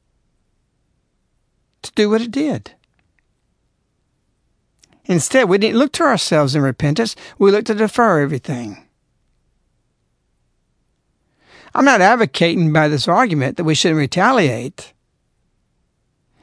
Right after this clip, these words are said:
But where did we go on our knees in repentance and say, "Why did this happen?" And in fact, you couldn't even speak about it at the time. People would sit there and say, "Oh, you're being insensitive to those who are killed."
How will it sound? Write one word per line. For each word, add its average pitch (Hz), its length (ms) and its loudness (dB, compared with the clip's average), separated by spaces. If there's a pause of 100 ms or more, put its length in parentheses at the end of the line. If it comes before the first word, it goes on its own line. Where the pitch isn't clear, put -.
(420)
But 208 100 2
where 240 180 4
did 294 120 2
we 254 140 2
go 202 200 2
on 190 160 4
our 165 80 2
knees 165 460 2
in 160 100 2
repentance 170 680 -2
and 165 100 -4
say, 156 320 -2 (100)
"Why 175 280 2
did 226 220 0
this 175 200 -2
happen?" 127 520 -6 (800)
And 214 80 0
in 226 40 2
fact, 277 240 0
you 311 60 -2
couldn't 294 200 2
even 262 40 4
speak - 340 -2
about 214 300 0
it - 120 -12 (160)
at - 100 -12
the 160 60 -8
time. 135 360 -4 (300)
People 220 180 -2
would 214 80 0
sit 208 140 -2
there 277 100 -2
and 185 80 2
say, 226 120 0
"Oh, 214 140 4
you're 208 160 2
being 202 200 0
insensitive 185 500 0
to - 80 -6
those 185 200 0
who 185 60 -4
are 175 80 -2
killed." 147 520 -4